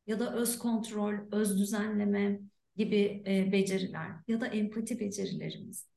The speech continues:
Bunların hepsi bireysel olarak bizim koruyucu faktörlerimiz. Ama asıl işte yetişkinlerin işin içine girdiği şey dışsal faktörler, sosyal destek, e, bağlanma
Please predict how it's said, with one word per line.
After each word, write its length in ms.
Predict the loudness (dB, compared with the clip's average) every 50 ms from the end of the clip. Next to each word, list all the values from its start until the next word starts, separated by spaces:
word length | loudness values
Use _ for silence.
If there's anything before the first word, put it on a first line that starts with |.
| _ _ _ _ _
Bunların 240 | -4 -2 0 0 0
hepsi 600 | 0 0 -2 -2 -2 0 -2 -2 -2 -4 -10 -6 0
bireysel 540 | 2 2 4 4 4 2 0 -2 -2 -2 -2
olarak 360 | -2 -2 -2 -4 -4 -4 -4
bizim 340 | -4 -2 -2 -2 -4 -4 -4
koruyucu 480 | -2 0 2 2 2 0 -2 -6 -6
faktörlerimiz. 960 | -10 -12 -12 -14 -16 -14 -14 -14 -14 -16 -20 -20 -14 -12 -12 -12 -12 -14 _ _ _ _ _ _ _ _
Ama 300 | 2 4 4 4 2 2
asıl 460 | 0 2 2 2 2 0 -2 -4 -4
işte 480 | -4 -4 -4 -4 -2 0 0 0 0 -2 -4 -10 -12 _ _ 2
yetişkinlerin 760 | 2 2 2 0 -2 -2 2 4 4 6 6 4 4 2 0
işin 300 | 0 0 0 0 0 -2
içine 280 | -2 -2 0 0 0
girdiği 500 | 2 2 2 2 2 2 0 -2 -2 -2
şey 360 | -2 -2 -2 -2 -4 -4 -6 -10 _ _ _ _
dışsal 380 | 0 2 2 0 0 -2 -2 -2
faktörler, 680 | -4 -4 -6 -8 -10 -10 -10 -8 -6 -4 -4 -4 -4 -6
sosyal 600 | -4 -2 -2 -2 -2 -2 0 2 2 2 2 2
destek, 600 | 0 0 0 -2 -2 -4 -8 -12 -14 -18 -20 _ _ _ _ _ _ _ _ _ _ _ _ _ -2
e, 200 | 0 2 2 4 4 2 2 0 2 4
bağlanma 880 | 6 6 6 6 6 4 2 0 -2 -2 0 2 2 2 2 0 -2